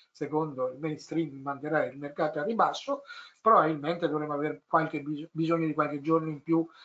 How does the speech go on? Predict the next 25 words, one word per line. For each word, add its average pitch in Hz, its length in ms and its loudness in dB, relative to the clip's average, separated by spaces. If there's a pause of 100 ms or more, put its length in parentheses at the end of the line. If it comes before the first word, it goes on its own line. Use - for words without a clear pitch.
(140)
per 185 180 2
chiudere 165 360 2
le 156 100 2
ventinove 151 480 0
novembre. 139 400 -10
Se - 120 0
andrà 214 260 6
a 165 60 4
rialzo, 185 760 4 (200)
ipotesi 165 680 2
Trump, 175 600 0 (240)
ipotesi, 151 680 0
eh, 170 80 2
sono 160 300 -4
pure 214 300 2
ipotesi. 156 580 -6 (260)
Secondo 175 320 2
me 202 160 4
quando 160 180 4
il 160 60 0
mercato 175 400 2
è 139 80 -4
certo 175 360 2
del 156 120 -2
vincitore 160 760 0